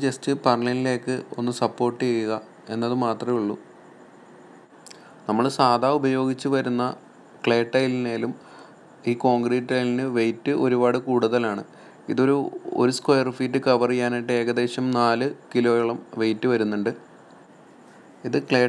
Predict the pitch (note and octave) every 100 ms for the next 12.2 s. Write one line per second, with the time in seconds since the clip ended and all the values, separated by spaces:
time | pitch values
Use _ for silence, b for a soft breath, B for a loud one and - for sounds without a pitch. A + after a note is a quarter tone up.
0 | B2+ C#3 D3 C#3+ C#3+ C#3+ D3+ - A2+ -
1 | B2+ B2+ D3 D3+ C3 C3 - A2+ A2+ B2
2 | C3 C3+ C#3 C3+ C3 B2+ C3+ C3 A#2+ A#2
3 | A#2+ C3+ B2 A#2 - B B B _ A2
4 | A2+ B2+ C#3 B2+ A#2+ C3 C3 C3 C3+ A#2+
5 | A2+ A#2+ B2+ C3 C3 A#2+ A#2 A2+ A2 G#2+
6 | G#2 G#2 G#2+ B B B B - A2 A2+
7 | A#2 B2 A#2 A2+ A#2 B2+ B2 C3 C3 A#2+
8 | F2 - - G2+ A#2 B2 A#2+ - - -
9 | - - A2+ A#2 B2+ B2+ C3+ C3 A#2+ A#2+
10 | B2+ B2+ B2 B2 A#2 A#2 A#2 A2+ A2 A2+
11 | A2+ A2+ G#2 A2 A#2 A2+ A2 A2 A2 G#2
12 | G2+ G2+